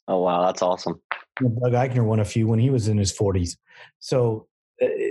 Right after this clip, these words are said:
Speaker 2: yeah, I mean, it's crazy. How old do you think Gary Denton was when he won, won his last title on a two fifty R?
Speaker 1: I have no idea.
Speaker 2: He was thirty-eight.
Speaker 1: Oh, wow.
Speaker 2: You know, and
Speaker 1: Wow.
Speaker 2: look at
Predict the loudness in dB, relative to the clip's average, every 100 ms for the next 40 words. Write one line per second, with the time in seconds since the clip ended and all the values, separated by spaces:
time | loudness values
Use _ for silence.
0 | -2 2 2 2 -2 -2 0 0 0 -2
1 | -4 -2 0 2 2 2 0 -2 -8 -20
2 | -20 _ _ -8 -8 _ -2 0 0 0
3 | 0 0 2 2 2 0 0 0 2 2
4 | 4 4 2 2 2 2 2 2 2 0
5 | 0 2 2 -2 -6 _ -2 -2 -4 -2
6 | 0 0 -2 -2 -4 -10 _ _ _ _
7 | _ _ -2 -2 0 0 0 0 0 -2
8 | -4 -12 _ _ _ -6 0 0 2 2
9 | 0 -2 -6 _ -20 _ _ _ _ _
10 | _ _ _ _ -4 -2 0 0 -2 _
11 | _ _ _ _ _ _ _ _ _ _
12 | -2 0 0 0 -4 -10 -4 -2 0 -2
13 | -4 -10 _ -4 -2 0